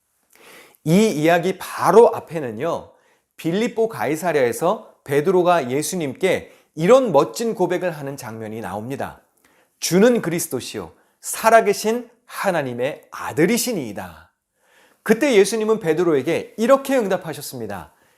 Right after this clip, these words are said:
"네가 복이 있도다. 너는 베드로라. 내가 이 반석 위에 내 교회를 세우리니 음부의 권세가 이기지 못하리라." 베드로는 주님을 메시아라고,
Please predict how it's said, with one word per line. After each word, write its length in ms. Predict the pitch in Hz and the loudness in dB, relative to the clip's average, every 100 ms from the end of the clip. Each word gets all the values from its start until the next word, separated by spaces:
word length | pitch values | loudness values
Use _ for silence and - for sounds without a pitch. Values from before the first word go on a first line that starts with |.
| _ | _
"네가 580 | 113 131 160 185 92 - - | -4 0 2 2 0 -8 -14
복이 400 | 117 131 131 226 | -6 -4 -2 -2
있도다. 560 | 226 156 143 101 - _ _ _ - | 0 -2 -2 -4 -12 _ _ _ -4
너는 540 | 131 202 208 104 - | 0 4 2 0 -14
베드로라. 720 | - 113 139 226 202 110 80 _ _ _ | -10 -4 2 4 4 2 -4 _ _ _
내가 320 | 107 131 165 180 | -4 2 2 2
이 200 | 190 190 | -2 -4
반석 540 | 123 135 190 214 196 | -6 -4 0 0 0
위에 300 | 156 156 160 | 0 -2 -4
내 280 | 123 147 151 | -2 -4 -4
교회를 440 | - 135 175 226 | -6 0 2 2
세우리니 640 | 226 202 165 127 147 226 - _ _ 165 | -2 -2 -2 -4 -4 -6 -8 _ _ 0
음부의 540 | 190 226 220 240 226 | 0 0 0 2 2
권세가 680 | 226 135 135 127 135 202 240 127 | 0 -4 -2 -4 -2 -4 -6 -14
이기지 420 | 113 110 127 185 | -12 -12 -10 -10
못하리라." 1160 | 185 175 185 - 101 190 160 131 90 80 - _ _ _ _ _ _ _ _ _ _ _ _ _ | -10 -14 -14 -14 -10 -2 0 0 -2 -10 -20 _ _ _ _ _ _ _ _ _ _ _ _ _
베드로는 580 | - 143 139 202 240 254 | -2 2 6 6 4 0
주님을 640 | - 196 214 170 185 - 104 | -2 -2 0 0 -2 -8 -6
메시아라고, 840 | 127 151 - 254 170 117 95 - | -2 -2 2 2 2 0 -8 -14